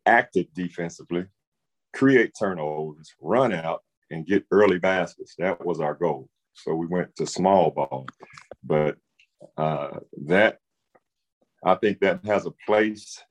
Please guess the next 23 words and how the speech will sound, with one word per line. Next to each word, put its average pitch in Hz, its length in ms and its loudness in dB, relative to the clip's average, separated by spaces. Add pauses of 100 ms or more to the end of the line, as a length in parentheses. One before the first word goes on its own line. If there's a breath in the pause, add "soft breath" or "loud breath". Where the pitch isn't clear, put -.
at 82 160 -10
certain 92 360 0
times 85 640 -4 (1080)
during 90 200 0
the 80 60 -6
game, 76 340 -4 (180)
in 87 100 -6
special 95 460 0
situations, 87 880 0
not 85 300 0 (240)
the 73 140 -2
whole, 90 540 4 (540)
uh, 71 240 -8 (380)
game 90 360 2
where 82 140 0
teams 87 380 -2
know 92 220 4
that 80 240 0
you're 80 140 0
a 78 40 -6
small 87 340 0
ball 78 280 0
team. 92 300 -6